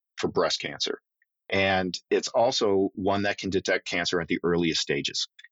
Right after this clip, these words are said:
So when you think about breast cancer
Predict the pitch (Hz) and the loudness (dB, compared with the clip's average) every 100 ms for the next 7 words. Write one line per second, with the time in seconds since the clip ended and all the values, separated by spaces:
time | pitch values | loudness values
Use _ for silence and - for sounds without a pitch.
0 | - - 104 95 90 87 110 98 92 147 | -4 2 4 4 2 0 0 0 0 0
1 | 156 113 110 - 113 - 113 98 - 101 | -2 0 0 2 0 0 -4 -2 0 2
2 | 92 | 2